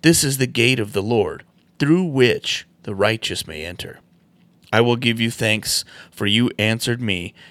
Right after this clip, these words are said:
You have become my salvation.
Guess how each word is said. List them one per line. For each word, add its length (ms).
You 360
have 260
become 500
my 300
salvation. 800